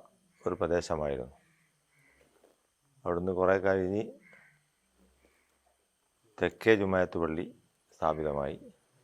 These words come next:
ആ അവസരത്തിലാണ് ഇവിടെ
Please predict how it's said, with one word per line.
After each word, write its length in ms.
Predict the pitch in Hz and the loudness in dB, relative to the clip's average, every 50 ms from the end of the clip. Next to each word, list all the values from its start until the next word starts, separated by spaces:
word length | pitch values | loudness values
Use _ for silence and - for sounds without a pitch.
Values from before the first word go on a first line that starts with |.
| _ _ _ _ _ _ _ _ _ _ _ _ _ _ _ _ _ _ - | _ _ _ _ _ _ _ _ _ _ _ _ _ _ _ _ _ _ 2
ആ 80 | 92 95 95 | 4 6 6
അവസരത്തിലാണ് 720 | 95 92 90 - 117 101 95 - 95 92 87 87 87 98 - - - - - _ _ _ _ _ _ _ _ _ _ - - - - - - - _ - - | 6 6 4 2 0 0 0 0 0 2 2 2 0 -2 -6 -8 -14 -20 -20 _ _ _ _ _ _ _ _ _ _ -20 -20 -20 -20 -20 -20 -20 _ -12 -2
ഇവിടെ 280 | 92 87 85 82 85 | 0 0 2 4 4